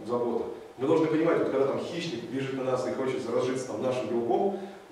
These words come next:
то нам срочно нужно там бежать или обороняться. Или не давать разжиться, или наоборот, когда мы хотим кого-то поймать и разжиться его белком. И тут же как раз есть такая история про то, что все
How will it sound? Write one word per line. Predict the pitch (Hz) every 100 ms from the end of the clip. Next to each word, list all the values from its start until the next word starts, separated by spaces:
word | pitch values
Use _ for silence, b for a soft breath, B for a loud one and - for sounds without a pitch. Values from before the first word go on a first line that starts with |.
| 120
то | 139 147
нам | 139
срочно | - 160 170
нужно | 151 147
там | 139 127
бежать | 127 151 151
или | 127
обороняться. | 127 123 127 107 - - B B B
Или | 143
не | 151
давать | 151 165
разжиться, | 151 147 160 143 - - - 147
или | 151 160 - - - 151
наоборот, | 156 170 165
когда | 139
мы | 160
хотим | - - 131
кого-то | 131 123 117
поймать | 120 117 - -
и | 120
разжиться | 123 127 -
его | 127 120
белком. | 104 101 98 - - B B B B - 135
И | 139 135
тут | 165
же | -
как | - 123
раз | 120 117
есть | 131 -
такая | - 123
история | 117 170 -
про | -
то, | 131
что | - -
все | 143 135 -